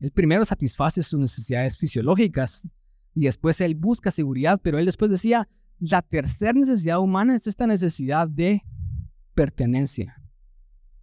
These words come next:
Y este es, y este es un psicólogo, ¿verdad? No, no estoy hablando acerca de algún versículo de la Biblia. Y él decía que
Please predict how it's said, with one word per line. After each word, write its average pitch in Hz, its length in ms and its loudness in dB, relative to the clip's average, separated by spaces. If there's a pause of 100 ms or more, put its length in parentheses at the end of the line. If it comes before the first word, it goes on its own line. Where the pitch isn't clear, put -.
(580)
Y 160 80 0
este 254 160 2
es, - 160 -4
y 185 60 0
este 180 120 0
es 220 140 0
un 240 140 2
psicólogo, 208 840 0
¿verdad? 131 240 -2
No, 175 80 0
no 175 140 0
estoy 220 180 -2
hablando 196 300 0
acerca 185 400 -2
de 120 260 -4 (400)
algún 143 240 0
versículo 180 540 0
de 165 60 2
la 123 100 0
Biblia. 185 480 -2 (640)
Y 151 80 0
él 190 80 4
decía 233 500 2 (340)
que 156 400 -2